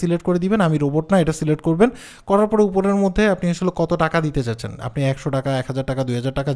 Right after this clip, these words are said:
যা দিতে চান সেটা আপনি দিতে পারেন। Otherwise হচ্ছে হলো আপনি এখান থেকে এক টাকাও সিলেক্ট করতে পারেন। আমরা so এক টাকা দিয়ে দেখাচ্ছি যেহেতু আপনাদের সুবিধার্থে, মানে সর্বনিম্নটা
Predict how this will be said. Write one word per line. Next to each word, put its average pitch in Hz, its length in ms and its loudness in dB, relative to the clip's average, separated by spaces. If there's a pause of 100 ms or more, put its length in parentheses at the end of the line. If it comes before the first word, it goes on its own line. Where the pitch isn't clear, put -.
যা 147 60 4 (120)
দিতে 180 200 0
চান 208 120 4 (340)
সেটা 160 200 2
আপনি 165 200 0
দিতে 175 200 0
পারেন। 233 140 0 (100)
Otherwise 233 400 2
হচ্ছে 208 180 -8
হলো 214 140 2
আপনি - 200 -8
এখান 165 220 -4
থেকে 180 180 -2 (680)
এক 156 80 -4 (120)
টাকাও 165 200 2 (120)
সিলেক্ট 139 280 0
করতে 127 180 -4
পারেন। 110 220 -2
আমরা 139 160 -2
so 160 60 2 (160)
এক 139 140 -8
টাকা 151 200 0
দিয়ে 147 200 0
দেখাচ্ছি 139 360 -6 (260)
যেহেতু 139 280 -2
আপনাদের 139 400 -2
সুবিধার্থে, 147 460 -2
মানে 123 180 -4
সর্বনিম্নটা 165 580 0